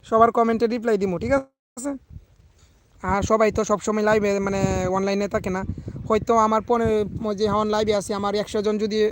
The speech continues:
ভালোবাসার মানুষ থাকে বা আরও বেশি থাকে, তো ওরা এখন তাদের মধ্যে পনেরো বিশ জন আছে, আর বাকিগুলো হয়তো কোনো কাজে, কাজে আছে, না হলে পড়াশোনায়।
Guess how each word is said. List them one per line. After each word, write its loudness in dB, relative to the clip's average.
ভালোবাসার -2
মানুষ -2
থাকে -4
বা 2
আরও 2
বেশি -4
থাকে, -4
তো 2
ওরা 4
এখন 2
তাদের 0
মধ্যে 0
পনেরো 0
বিশ -4
জন -2
আছে, -2
আর 0
বাকিগুলো 0
হয়তো -4
কোনো -4
কাজে, -2
কাজে -2
আছে, -4
না -2
হলে -2
পড়াশোনায়। -4